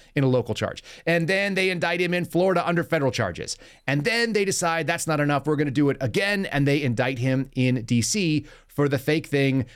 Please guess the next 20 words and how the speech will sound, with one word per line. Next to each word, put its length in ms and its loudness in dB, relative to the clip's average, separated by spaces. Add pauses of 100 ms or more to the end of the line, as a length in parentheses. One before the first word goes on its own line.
that 120 0
was 140 0
staged 580 0
and 180 0
he 120 2
had 180 0
nothing 240 0
to 80 0
do 180 2
with 320 0 (300)
in 480 2 (540)
D 160 2
C. 380 -4 (840)
And 200 2
now, 460 0 (260)
yesterday, 720 0 (160)
day 160 0
before, 560 0
this 200 0
week, 380 0